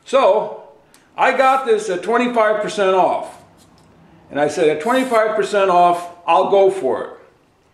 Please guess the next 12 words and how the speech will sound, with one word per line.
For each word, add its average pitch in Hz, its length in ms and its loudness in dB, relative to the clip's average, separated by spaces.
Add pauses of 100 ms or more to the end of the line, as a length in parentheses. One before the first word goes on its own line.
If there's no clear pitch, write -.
(180)
Because 151 320 -4
then 233 320 0
what 170 120 2
I 165 160 2
can 147 180 -4
do 151 300 -2
is - 140 -12 (220)
part 254 400 0
with 170 180 -4
these 214 300 -6
two. 107 320 -10 (3750)
So, - 580 -4